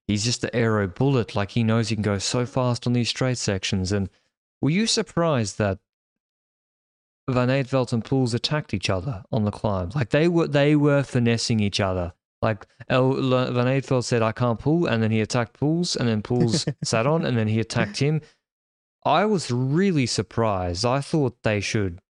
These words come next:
Speaker 1: If Remco dropped, I would have been
Speaker 2: Mm-hmm.
Speaker 1: collaborating.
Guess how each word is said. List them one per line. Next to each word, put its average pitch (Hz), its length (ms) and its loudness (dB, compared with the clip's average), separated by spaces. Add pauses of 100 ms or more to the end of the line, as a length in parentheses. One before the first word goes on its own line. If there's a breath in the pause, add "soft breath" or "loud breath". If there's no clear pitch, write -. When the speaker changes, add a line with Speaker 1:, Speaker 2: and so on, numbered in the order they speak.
(360)
Speaker 1:
If 113 100 0
Remco 117 560 0
dropped, 110 340 0
I 110 140 2
would 110 100 0
have 104 60 -4
been 95 140 0
Speaker 2:
Mm-hmm. 92 140 -2
Speaker 1:
collaborating. 98 720 0